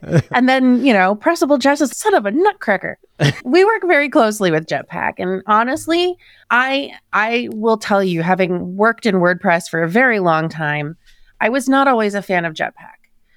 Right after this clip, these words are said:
Speaker 1: You know, I found it to be clunky. I found it to slow down my site. I actively recommended against it. But I would put it on certain sites where, you know, perhaps somebody didn't understand Google Analytics,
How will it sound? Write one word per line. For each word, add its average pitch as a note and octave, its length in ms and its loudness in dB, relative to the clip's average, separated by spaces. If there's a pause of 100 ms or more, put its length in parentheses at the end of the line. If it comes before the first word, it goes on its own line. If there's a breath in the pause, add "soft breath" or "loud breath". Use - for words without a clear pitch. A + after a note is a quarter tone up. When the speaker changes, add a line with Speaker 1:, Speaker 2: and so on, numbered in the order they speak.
(120)
Speaker 1:
You G3+ 160 -6
know, F3 140 2
I F3 180 0
found G3 320 0
it G3 100 -2
to G3+ 100 -8
be F3+ 100 -4
clunky. A#3 640 0
I F3+ 100 0
found E3+ 260 -2
it - 100 -14
to E3+ 80 -14
slow F3+ 260 -4
down D#3+ 160 0
my D#3 120 -8
site. A3+ 560 -2 (400)
I F#3+ 600 -4
actively G3 540 -2
recommended D#3 540 -2
against D#3 460 -2
it. - 220 -6 (280 soft breath)
But C4 120 2
I F4 80 4
would F4+ 160 0
put E4 160 -2
it D#4+ 100 2
on C4 180 2
certain A3 300 -2
sites F#3 400 -2
where, F3+ 380 2
you A3+ 80 -4
know, E3+ 120 0
perhaps F3+ 380 -4
somebody F3+ 280 -2
didn't E3+ 240 -2
understand E3 760 -4
Google E3 300 -2
Analytics, D#3+ 880 0